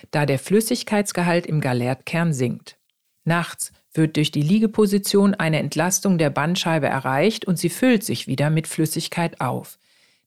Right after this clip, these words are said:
Dieser Wechsel von Be- und Entlastung und der damit einhergehende Ein- und Ausstrom von Flüssigkeit ist sehr wichtig für die Ernährung der Bandscheibe,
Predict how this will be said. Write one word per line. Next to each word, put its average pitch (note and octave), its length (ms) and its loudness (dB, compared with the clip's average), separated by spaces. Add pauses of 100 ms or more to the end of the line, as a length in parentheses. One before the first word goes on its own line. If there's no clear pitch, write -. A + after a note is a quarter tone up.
Dieser E3+ 320 2
Wechsel D#3+ 400 0
von C3 280 0
Be- F3+ 460 4
und D3+ 240 -2
Entlastung F#3 800 0
und E3+ 160 0
der E3 100 2
damit G3 400 2
einhergehende D#3 840 0
Ein- F#3 300 2
und - 260 -6
Ausstrom E3 600 0
von C3 180 -4
Flüssigkeit - 720 0
ist - 220 -8
sehr F#3 260 2
wichtig E3+ 380 -2
für D3 160 -2
die D#3 100 -4
Ernährung D3 480 0
der B2+ 140 -2
Bandscheibe, D3+ 720 -2